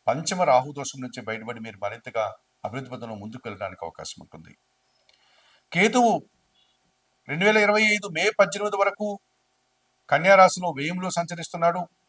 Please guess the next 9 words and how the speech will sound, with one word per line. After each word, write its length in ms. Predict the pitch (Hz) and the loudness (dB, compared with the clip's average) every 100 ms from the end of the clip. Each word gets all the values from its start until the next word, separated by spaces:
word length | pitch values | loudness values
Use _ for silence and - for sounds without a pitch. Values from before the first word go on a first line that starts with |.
| _ _ _ | _ _ _
ఆ 80 | 113 | 4
తర్వాత 360 | 151 160 170 175 | 6 6 6 8
ఆయన 220 | 170 160 | 6 6
సింహరాశిలోనికి 760 | 147 160 156 185 175 170 151 131 | -2 -4 0 2 2 0 -8 -8
ప్రవేశిస్తాడు. 640 | 113 107 - - 90 90 - _ _ _ _ _ _ _ _ - | -10 -10 -10 -14 -14 -18 -20 _ _ _ _ _ _ _ _ 2
అది 140 | 190 | 2
మీకు 220 | 208 208 | 2 0
పదకొండవ 440 | 170 151 160 220 208 | 2 2 2 2 4
భావమైంది. 540 | 147 147 127 107 - | 4 2 0 -8 -16